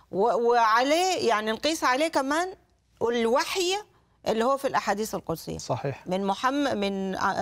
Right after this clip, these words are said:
Speaker 1: آه، من الله لمحمد، أو، آه، محمد عن إلهه.
Speaker 2: صحيح.
Speaker 1: ده برضو وحي محرف.
Speaker 2: صحيح. والقرآن كمان كده. القرآن نفسه دخل في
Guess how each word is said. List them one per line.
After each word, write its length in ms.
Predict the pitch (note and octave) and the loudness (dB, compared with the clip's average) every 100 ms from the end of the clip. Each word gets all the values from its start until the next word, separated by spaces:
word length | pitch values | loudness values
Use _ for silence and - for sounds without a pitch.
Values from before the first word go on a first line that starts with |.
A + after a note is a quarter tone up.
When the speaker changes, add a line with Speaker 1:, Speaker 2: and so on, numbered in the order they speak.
| F#3+ G3 - | -2 -2 -2
Speaker 1:
آه، 720 | F#3 F#3 F3+ G3 - - - - - | -2 0 -2 -4 -6 -10 -14 -16 -10
من 200 | G3 G3 | -6 -2
الله 260 | G3+ A3 B3+ | 0 2 2
لمحمد، 640 | A#3+ G#3+ B3+ B3+ C4 - | 0 0 -2 0 -2 2
أو، 300 | G#3+ A#3+ A#3+ - - - - | 2 2 -2 -8 -20 -12 -2
آه، 220 | F#3+ G3 | 0 0
محمد 480 | G#3 - B3+ A#3 G3 | -2 -2 0 2 2
عن 140 | G#3 | 0
إلهه. 560 | - G3+ G3 F3 E3+ E3 | -2 0 0 0 -6 -10
Speaker 2:
صحيح. 380 | - B2+ C3+ C3 | -6 -4 -4 0
Speaker 1:
ده 100 | G3 | 0
برضو 580 | G3 B3+ C4+ C4 E4 F4 _ - | 2 0 2 0 0 -2 _ -2
وحي 580 | F#3+ D4 F4+ - F#4+ G4+ - _ - | 2 2 2 0 0 0 -6 _ -4
محرف. 540 | G3+ A3 B3 G#3 F3+ - - | 0 2 2 2 -2 -4 -20
Speaker 2:
صحيح. 420 | - C3+ C#3 C3+ _ _ _ _ _ _ _ _ - | -6 -4 -4 -10 _ _ _ _ _ _ _ _ -2
والقرآن 540 | C#3+ - C#3 F3 F#3 | -2 0 0 2 0
كمان 300 | - C#3+ C#3+ | -2 -2 -2
كده. 280 | - C#3+ A#2 _ _ _ _ _ _ | -4 -8 -8 _ _ _ _ _ _
القرآن 580 | C3+ - C#3 D3 C#3 B2+ | -6 0 -2 0 -2 0
نفسه 520 | C3+ - - F3+ G3 | -2 -2 -2 0 0
دخل 400 | C#3+ C#3+ D3+ C3+ | 0 0 2 -2
في 720 | A2+ C3+ C#3+ D#3 E3+ F3 F#3+ | -4 -2 0 2 2 0 -2